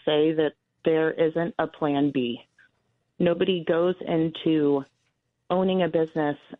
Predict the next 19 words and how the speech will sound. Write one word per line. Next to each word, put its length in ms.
and 580
dedicating 640
their 160
lives 320
to 140
it 260
thinking, 480
"Oh, 340
if 120
this 100
fails, 340
I've 140
got 260
something 300
else 200
I 120
can 180
do." 340
Um, 400